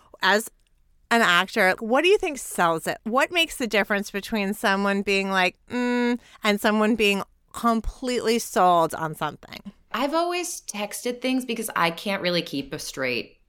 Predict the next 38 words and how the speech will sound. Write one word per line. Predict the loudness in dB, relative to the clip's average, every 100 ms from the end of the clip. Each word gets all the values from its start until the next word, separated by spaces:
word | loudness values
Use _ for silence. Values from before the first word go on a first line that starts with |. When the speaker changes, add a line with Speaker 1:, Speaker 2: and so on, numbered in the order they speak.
| _
Speaker 2:
face | -6 -4 -4 -6
when | -8
it | -10
comes | -8 -8 -8 -12
to | -8 -8 -8 -14 _ _ _ _ -14
lying | -6 -4 -4 -4 -4 -4
and | -6 -6
things | -8 -4
like | -4 -2
that. | 2
I'm | 2 4
not | 4 4
a |
good | 0 0
liar, | 0 0 -4 -6
actually, | -6 -6 -10 -8
at | -6 -4
all. | -4 -6 -4
Even | -2 0 0
though, | 2 2
even | 0 -2 -2 -2 -6 -14 -8
that | 0 2
I'm | 2
an | 2
actress, | 2 0 -2 -2
like, | -2 0
I | 0
can't | 0 -2 -2 -2
lie. | -6 -6
Like, | -4 -4 0
everything | -2 0 -2 -2
has | -2 -2
to | -4
feel | -4 -6
very | -8 -8 -8
real | -8 -10
to | -10 -8
me. | -8 -10